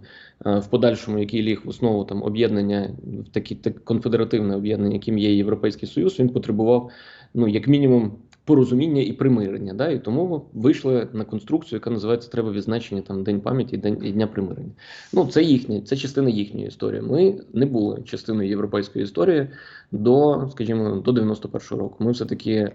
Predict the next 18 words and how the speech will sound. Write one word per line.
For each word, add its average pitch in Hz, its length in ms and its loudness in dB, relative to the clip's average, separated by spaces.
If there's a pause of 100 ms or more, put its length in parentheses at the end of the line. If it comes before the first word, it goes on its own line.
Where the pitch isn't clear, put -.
знаходились 107 440 2
більше 110 260 -2
в 101 60 -6
площині 117 640 -2 (300)
виробленої 107 560 4
ідеологічної 107 560 -4
конструкції 113 500 -6
Союзу 117 340 -2
Радянських 107 360 -4
Соціалістичних 104 640 -6
Республік. - 480 -10 (420)
І 123 420 8
не 123 300 0
можна 170 220 0
сказати, 135 280 -2
що - 140 -8
вона 113 180 -2
погана, 139 720 -2